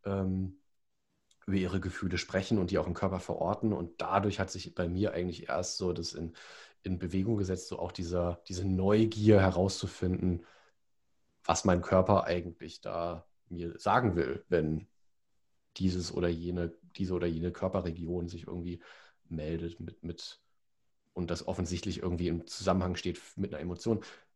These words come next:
Und das Krasse daran ist, dass es,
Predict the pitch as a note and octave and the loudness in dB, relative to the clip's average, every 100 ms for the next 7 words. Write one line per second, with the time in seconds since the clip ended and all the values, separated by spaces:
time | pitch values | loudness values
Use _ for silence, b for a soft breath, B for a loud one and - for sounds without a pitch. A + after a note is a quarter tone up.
0 | _ _ _ F#2+ F#2 - - - _ _ | _ _ _ -4 -4 -4 -8 -14 _ _
1 | _ - - - _ _ _ _ - A2 | _ -20 -20 -20 _ _ _ _ -2 0
2 | - G#2 F#2+ F#2+ G2 A2+ - - - G2 | 4 6 6 6 4 0 -2 -12 -6 -6
3 | - - - | -4 -10 -14